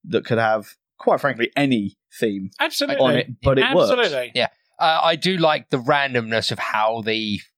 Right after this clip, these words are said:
Speaker 3: how the threats come out as well. That
Speaker 2: Mm.
Speaker 3: whole rolling the dice, and it's
Speaker 2: Mm.
Speaker 3: like, right, you go along a certain amount of spaces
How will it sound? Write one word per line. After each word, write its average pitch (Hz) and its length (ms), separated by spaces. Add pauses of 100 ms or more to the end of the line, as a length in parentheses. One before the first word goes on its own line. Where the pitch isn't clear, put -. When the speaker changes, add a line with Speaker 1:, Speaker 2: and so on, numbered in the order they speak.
(140)
Speaker 3:
how - 160
the 107 100
threats - 360
come 113 200
out 101 340
as 101 140
well. 98 340
That 113 180
Speaker 2:
Mm. 151 80
Speaker 3:
whole 113 340
rolling 135 400
the 123 80
dice, 117 460
and 151 80
it's 143 120
Speaker 2:
Mm. 131 40
Speaker 3:
like, 127 120
right, 113 180
you 110 60
go 110 160 (140)
along 127 280
a 113 40
certain 170 260
amount 151 220
of 120 80
spaces 139 640